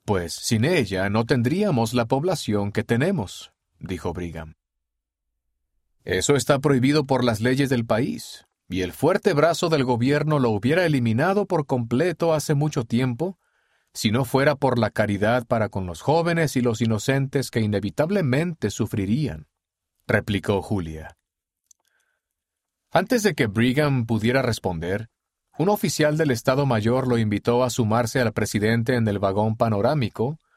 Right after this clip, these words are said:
y Brigham se marchó de la presencia de la primera dama. Más adelante, tras llegar a Salt Lake City, Brigham se despidió de los Grant, expresándoles que esperaba que disfrutaran la visita.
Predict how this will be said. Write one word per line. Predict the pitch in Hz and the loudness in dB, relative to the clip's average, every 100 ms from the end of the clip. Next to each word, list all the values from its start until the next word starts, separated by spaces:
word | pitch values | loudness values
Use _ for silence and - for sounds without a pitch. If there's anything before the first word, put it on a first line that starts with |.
| _ _ - - - | _ _ -20 -10 -2
y | 143 | 2
Brigham | 170 185 185 | 2 2 0
se | - | 0
marchó | 147 131 120 123 123 | 2 2 2 2 2
de | 131 | 2
la | 120 | 2
presencia | 156 135 117 117 - 117 | 0 2 0 0 0 0
de | 110 | 0
la | 110 | 0
primera | 120 113 92 92 | -2 -2 -2 -2
dama. | 87 85 80 78 - _ _ _ _ _ _ _ _ _ - _ | -4 -6 -12 -18 -20 _ _ _ _ _ _ _ _ _ -20 _
Más | 160 202 | -2 2
adelante, | 254 190 165 180 113 113 147 _ _ | 2 4 2 2 0 -2 -4 _ _
tras | - 113 110 | -6 -2 0
llegar | 110 113 160 | 0 2 2
a | |
Salt | 147 160 147 | 2 -2 0
Lake | 151 127 | -2 -2
City, | - 107 110 160 - _ _ _ _ _ _ _ | -2 0 -2 -6 -12 _ _ _ _ _ _ _
Brigham | 113 139 202 226 202 | -2 0 2 0 0
se | 170 | 0
despidió | 151 - 123 110 127 | 0 0 0 2 2
de | 135 | 0
los | 135 120 | 0 -2
Grant, | 139 175 98 - - _ _ | -4 -4 -6 -12 -20 _ _
expresándoles | 110 - 92 - 113 120 127 123 113 | -10 -4 -4 0 0 2 2 0 0
que | - 107 | -2 -2
esperaba | - 110 107 123 131 | 0 -2 0 0 0
que | 120 | 0
disfrutaran | 110 104 110 104 135 160 160 | -2 -2 -4 0 0 2 0
la | 139 | -2
visita. | 117 98 - 85 - 82 | -2 -4 -8 -10 -10 -12